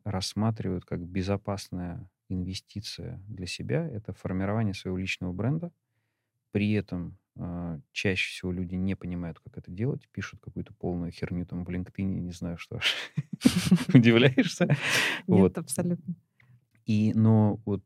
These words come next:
Speaker 1: у людей, кто хотят формировать свой личный бренд, тоже как бы они там на несколько категорий делятся. С одной стороны, те, кому важно формировать свой бренд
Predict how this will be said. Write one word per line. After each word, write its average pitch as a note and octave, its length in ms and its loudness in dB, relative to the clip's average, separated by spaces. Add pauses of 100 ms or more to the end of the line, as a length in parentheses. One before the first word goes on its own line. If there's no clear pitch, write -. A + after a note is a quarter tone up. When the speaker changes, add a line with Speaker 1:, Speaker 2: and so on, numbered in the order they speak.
Speaker 1:
у - 320 -6
людей, G#2+ 320 4
кто A2 160 -6
хотят G2+ 300 -4
формировать G2 500 -2
свой F#2+ 200 -4
личный G2 260 -4
бренд, D#3+ 280 -2
тоже G2+ 340 0
как F2 140 -14
бы F2 140 -8
они F2+ 220 -2
там F2+ 180 -6
на F2+ 60 -2
несколько F#2+ 300 -4 (120)
категорий C3+ 400 0
делятся. F#2 380 -4
С - 60 -4
одной G#2 220 2
стороны, G2 340 -4
те, A2+ 160 -2
кому F#2+ 300 -2
важно G2 340 -2
формировать F#2 560 -4
свой F#2 220 -8
бренд F#2+ 420 -2